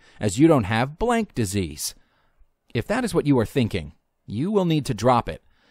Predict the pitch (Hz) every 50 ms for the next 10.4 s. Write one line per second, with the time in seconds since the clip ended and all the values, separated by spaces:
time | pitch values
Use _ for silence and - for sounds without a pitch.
0 | - - - - 127 104 131 135 123 117 - 104 101 123 165 208 226 208 160 185
1 | 180 165 170 - - 147 - - 120 117 110 - - - - 156 160 160 160 143
2 | 107 101 135 135 - - 107 90 - - - 110 90 80 - - - _ _ _
3 | _ _ _ _ _ _ - - 113 110 113 131 135 - - 110 110 98 107 98
4 | 87 110 110 110 104 - - - 165 180 165 123 107 98 101 131 151 160 139 -
5 | 113 107 95 87 110 120 123 - 127 156 160 131 117 113 101 110 92 95 87 90
6 | 117 151 156 - 127 107 92 85 76 76 73 - _ _ _ _ _ _ _ _
7 | _ _ _ _ - - - - 175 170 110 160 185 226 233 - 214 220 208 208
8 | - - 120 101 113 117 101 92 92 127 143 156 156 147 151 151 - - 123 110
9 | 107 101 98 98 107 135 160 196 202 - - - 165 156 143 117 98 - - 156
10 | 165 165 - 101 80 - -